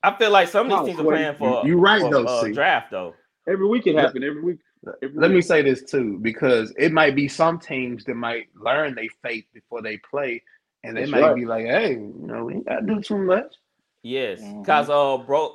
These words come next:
Speaker 1: Pro Football Focus brought this up. He said if the Packers win, um, they said the, uh,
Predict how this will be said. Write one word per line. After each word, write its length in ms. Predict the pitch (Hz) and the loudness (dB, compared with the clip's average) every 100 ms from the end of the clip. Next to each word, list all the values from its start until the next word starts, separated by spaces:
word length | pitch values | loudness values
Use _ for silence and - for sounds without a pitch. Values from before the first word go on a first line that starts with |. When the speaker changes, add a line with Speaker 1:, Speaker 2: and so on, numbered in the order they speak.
| _ | _
Speaker 1:
Pro 220 | 170 175 | -4 -4
Football 340 | 180 170 165 | -4 -2 -2
Focus 400 | 160 170 170 143 | 0 0 -2 -12
brought 380 | _ 113 127 131 | _ -4 -4 -2
this 200 | 160 160 | -6 -6
up. 260 | 127 117 117 _ _ _ _ _ | -2 -2 -4 _ _ _ _ _
He 140 | 135 143 | -12 -12
said 440 | 143 143 139 131 | -6 -2 -2 -4
if 160 | - 135 - _ | -6 -8 -10 _
the 320 | 120 117 110 _ _ _ _ | -4 -4 -6 _ _ _ _
Packers 480 | 170 202 - 139 113 | 0 0 0 -10 -8
win, 600 | 139 220 196 156 127 123 _ _ _ _ _ _ _ _ - | -8 -6 -6 -6 -8 -12 _ _ _ _ _ _ _ _ -4
um, 720 | 135 135 127 117 107 101 98 _ - - _ _ _ | -2 2 2 0 -2 -6 -10 _ -20 -20 _ _ _
they 180 | 139 156 | -8 -6
said 380 | 165 151 135 | -4 -4 -4
the, 100 | 120 | -6
uh, 640 | 123 127 123 120 110 104 | -4 -2 0 0 -2 -6